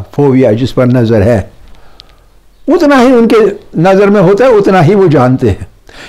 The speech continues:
लेकिन जो ऊपर से देख रहा है, वो सब कुछ उसकी नज़र में होता है। यही अल्लाह और बंदों का मसला है। अल्लाह सब चीज़ के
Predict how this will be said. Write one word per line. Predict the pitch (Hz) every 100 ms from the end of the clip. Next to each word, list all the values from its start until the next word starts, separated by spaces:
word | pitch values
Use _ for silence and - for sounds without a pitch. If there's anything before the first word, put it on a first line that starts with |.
| -
लेकिन | 185 190 220
जो | 220 214
ऊपर | 277 294
से | 196 220
देख | 202 185
रहा | 180
है, | 240
वो | 208 196
सब | 240 180
कुछ | 269 339 - - - - - - - - - - 139
उसकी | - 165
नज़र | 165 156 156
में | 160
होता | 208
है। | 254
यही | 247 202
अल्लाह | 233 175 185 180 185
और | 208
बंदों | 180 170 156
का | 147
मसला | 143 120 135
है। | 110 - - - - - - -
अल्लाह | 392 427 220
सब | 165 - 277 269
चीज़ | 269 233 202
के | 202 202